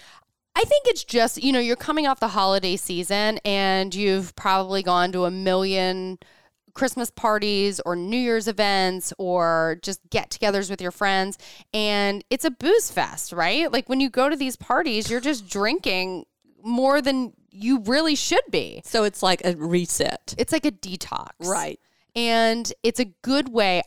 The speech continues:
Speaker 1: I think, to jumpstart if you're, like, trying to lose weight or, you know,
Speaker 2: Oh, for sure,
Speaker 1: uh,
Speaker 2: yeah.
Speaker 1: find that motivation to start working out
Speaker 2: Because
Speaker 1: again.
Speaker 2: don't they say alcohol is nothing? I mean, it turns straight to sugar, right?
Speaker 1: Oh,
Speaker 2: Isn't
Speaker 1: yeah.
Speaker 2: that right?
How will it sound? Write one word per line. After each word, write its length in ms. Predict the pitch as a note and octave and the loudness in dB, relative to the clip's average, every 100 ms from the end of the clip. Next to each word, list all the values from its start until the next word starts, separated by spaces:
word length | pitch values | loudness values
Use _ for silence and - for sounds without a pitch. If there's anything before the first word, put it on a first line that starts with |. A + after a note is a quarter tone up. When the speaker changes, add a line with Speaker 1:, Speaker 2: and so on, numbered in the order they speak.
| - | 0
Speaker 1:
I 280 | A3 C4 | 0 0
think, 480 | C4+ - F3 D#3+ C#3 | -2 -2 -2 -2 -4
to 120 | - | -8
jumpstart 840 | F#3+ - F3 E3 - - E3+ E3+ E3 | -6 0 0 -2 -6 -2 0 0 -2
if 140 | F#3 - | -6 -8
you're, 120 | F#3 | -6
like, 200 | E3+ E3+ | -4 -4
trying 240 | - D3+ | -6 -8
to 60 | D#3 | -6
lose 280 | D3+ E3 - | -8 -8 -2
weight 440 | D4+ C#4+ C4 B3+ | 0 2 2 0
or, 320 | G#3 F#3 F3+ - - - _ | 2 2 2 -2 -12 -20 _
you 100 | G3 | -6
know, 200 | F3 F3 | -2 0
Speaker 2:
Oh, 120 | G#3+ | 0
for 160 | G3+ G3+ | 0 -4
sure, 300 | - F3 C#3+ | -4 -6 -8
Speaker 1:
uh, 40 | A#2+ | -8
Speaker 2:
yeah. 180 | - | -8
Speaker 1:
find 340 | - F3+ G#3+ A3+ | -4 -2 0 0
that 100 | F#3+ | 0
motivation 480 | G#3+ G#3 F#3 F#3 F3+ | 0 0 0 -2 -4
to 80 | |
start 180 | F3+ E3 | -4 -2
working 320 | C3 - F3+ A3 | -4 -6 -4 0
out 180 | C#4+ | 2
Speaker 2:
Because 240 | C#4 B3+ A#3 | 0 0 2
Speaker 1:
again. 180 | A3+ A3 | 4 4
Speaker 2:
don't 140 | D#4 | 2
they 120 | F#4 | 0
say 200 | G4 C#4 | 0 -2
alcohol 560 | F3+ G#3+ B3+ A#3+ A3 G3 | 2 0 0 0 2 2
is 80 | F#3 | 2
nothing? 300 | F#3+ F#3+ F3+ | 2 2 0
I 40 | |
mean, 100 | G3 | 0
it 60 | - | 0
turns 240 | - G3 | 0 0
straight 260 | - G3+ G3 | 2 0 0
to 60 | F3+ | 0
sugar, 400 | - A3 D#3+ C#3+ | 0 0 0 0
right? 280 | D#3+ E3 E3+ | 0 0 0
Speaker 1:
Oh, 80 | G#3 | -2
Speaker 2:
Isn't 120 | G#3 | 0
Speaker 1:
yeah. 80 | F3 | 2
Speaker 2:
that 320 | F#3 D#3 C#3+ | 2 2 0
right? 80 | D#3 | -4